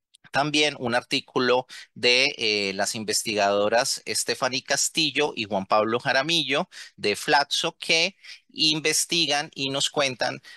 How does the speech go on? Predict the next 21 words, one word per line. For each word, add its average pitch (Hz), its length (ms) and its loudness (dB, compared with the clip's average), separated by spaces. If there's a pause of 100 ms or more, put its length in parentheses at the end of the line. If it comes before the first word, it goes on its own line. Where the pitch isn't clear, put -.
(120)
eh, 117 300 4
los 113 280 2
impactos 120 560 0
que - 100 -2
ha 110 40 2
tenido 117 580 -2
la 104 200 -2
ley 101 180 0
de 104 100 -2
erradicación 104 720 -2
de 107 80 -2
la 110 120 0
violencia 95 520 -2
de 95 80 -2
género 95 480 -4
en 101 160 -2
Ecuador 90 520 0
en 101 120 -2
los 92 180 -2
últimos 92 440 -2
años. - 400 -2